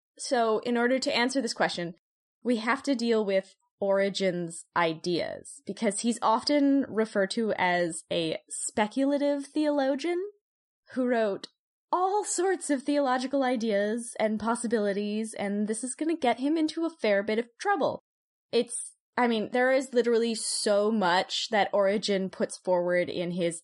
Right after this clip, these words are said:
eight hundred treatises that we, we can't get into all of them. We can only kind of summarize here for now the ones that might have gotten him into trouble at the time.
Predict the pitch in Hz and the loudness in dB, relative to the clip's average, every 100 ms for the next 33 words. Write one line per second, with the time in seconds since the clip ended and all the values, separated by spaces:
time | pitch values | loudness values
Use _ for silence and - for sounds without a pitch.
0 | - 190 208 - 208 196 202 202 190 175 | -2 0 0 -2 0 2 2 0 0 -2
1 | - 233 180 170 151 151 - 175 156 - | -4 0 0 0 0 -2 -2 0 0 -2
2 | _ _ _ _ - 214 233 240 226 214 | _ _ _ _ -8 -2 2 2 2 0
3 | 196 - 214 220 196 - 160 160 - 147 | -4 -4 -4 0 0 2 0 0 -2 -2
4 | - 143 139 - 135 175 190 226 202 - | 0 -2 -2 -4 -4 -2 -2 -2 -2 0
5 | 196 208 208 208 190 175 - - 160 165 | 0 0 -2 -4 -4 -4 -4 -2 0 0
6 | 143 143 143 - - _ _ - - 180 | -2 -2 -4 -6 -14 _ _ -12 -4 -2
7 | 175 156 - - - 190 185 151 139 160 | -2 -4 -8 -12 -6 -4 0 0 0 -2
8 | 202 180 190 190 196 - 165 - - _ | -4 -2 -2 -2 -4 0 0 0 -4 _
9 | _ _ _ _ 208 220 214 202 202 214 | _ _ _ _ -2 0 2 4 2 2
10 | 226 254 240 277 277 320 311 254 220 208 | 0 -2 0 0 0 2 2 2 0 -6
11 | - 170 165 - - - - 208 - - | -2 0 0 0 0 -2 -4 -4 -4 -6